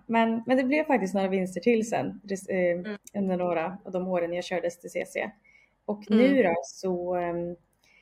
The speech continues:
Speaker 1: ja, min plan var ju att fortsätta med banracing. Men så kom något som heter Extreme E upp,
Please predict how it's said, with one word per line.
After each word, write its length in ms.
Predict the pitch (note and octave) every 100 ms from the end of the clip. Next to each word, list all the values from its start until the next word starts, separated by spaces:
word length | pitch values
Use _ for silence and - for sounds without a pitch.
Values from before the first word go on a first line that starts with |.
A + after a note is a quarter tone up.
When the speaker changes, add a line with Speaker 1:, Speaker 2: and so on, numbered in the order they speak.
| _ -
Speaker 1:
ja, 100 | G#3+ -
min 180 | A3+ A#3
plan 320 | A#3 C4 D4+
var 100 | G#3+
ju 180 | F3 G#3
att 100 | B3+
fortsätta 400 | D4 A3 E3+ G#3
med 220 | C4 F#4 F#4+
banracing. 640 | D#4+ F3 - G3+ - - -
Men 160 | B3+
så 100 | C4
kom 280 | C#4+ C#4+ C4+
något 200 | C4+ C4
som 120 | B3+
heter 300 | A#3+ A#3+ A#3
Extreme 440 | B3+ - - B3 A#3+
E 220 | C4 C#4+
upp, 160 | F4+